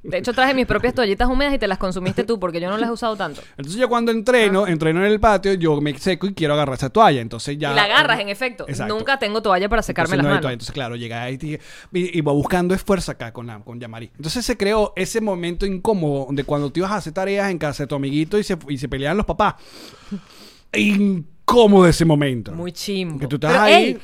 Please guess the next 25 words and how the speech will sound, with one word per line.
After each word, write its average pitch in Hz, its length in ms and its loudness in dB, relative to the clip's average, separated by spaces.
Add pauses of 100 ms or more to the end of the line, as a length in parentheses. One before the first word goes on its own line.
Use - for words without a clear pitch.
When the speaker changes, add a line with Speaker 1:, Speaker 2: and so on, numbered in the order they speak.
Speaker 2:
déjalo 175 460 4
Speaker 1:
ese 185 100 4
Speaker 2:
ahí, 220 100 0
no 233 140 -4
te, 233 80 0 (140)
no 196 80 -2
sabes 208 220 -2
hasta 208 140 -8
cuándo 170 220 -2
te 151 80 -4
van 139 100 -4
a - 20 -2
buscar. 180 340 -4
Speaker 1:
Pero, 214 320 0
eh, 220 340 2 (100)
ajá. 196 420 2 (160)
Bueno, 202 360 2
pero 202 160 0
¿sabes 254 160 -2
también 302 240 -2
que 285 60 -6
es 294 60 -6
muy 311 100 -4
incómodo? 277 480 -2
Eh, 175 100 -6